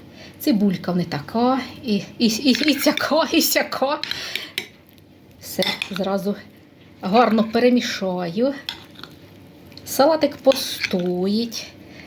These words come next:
картопля просочиться, набереться смаку і аромату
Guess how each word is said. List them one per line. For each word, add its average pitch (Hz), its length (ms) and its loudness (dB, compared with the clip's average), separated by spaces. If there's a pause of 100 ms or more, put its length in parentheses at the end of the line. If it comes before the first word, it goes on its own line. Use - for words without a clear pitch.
картопля 214 580 2 (1500)
просочиться, 262 1000 2 (600)
набереться 220 720 0 (880)
смаку 254 800 4 (680)
і 220 60 4
аромату 214 800 2